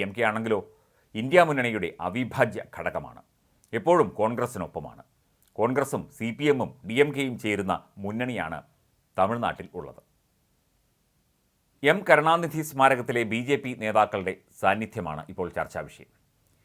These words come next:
തമിഴ്നാട് രാഷ്ട്രീയത്തിൽ ചൂടേറിയ ചർച്ചകൾക്കാണ് ഇത്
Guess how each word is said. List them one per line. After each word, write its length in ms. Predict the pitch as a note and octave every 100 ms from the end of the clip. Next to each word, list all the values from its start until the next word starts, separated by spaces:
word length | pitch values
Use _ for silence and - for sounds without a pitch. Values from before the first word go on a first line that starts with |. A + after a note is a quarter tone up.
| _ _
തമിഴ്നാട് 400 | A#2+ D#3+ G3 F#3 E3+
രാഷ്ട്രീയത്തിൽ 460 | C3+ - C#3+ C3+ A#2 -
ചൂടേറിയ 440 | C#3 E3 D#3 C3+ A#2+
ചർച്ചകൾക്കാണ് 580 | A#2 - B2+ A#2+ G2 G2+ F#2+
ഇത് 100 | F#2+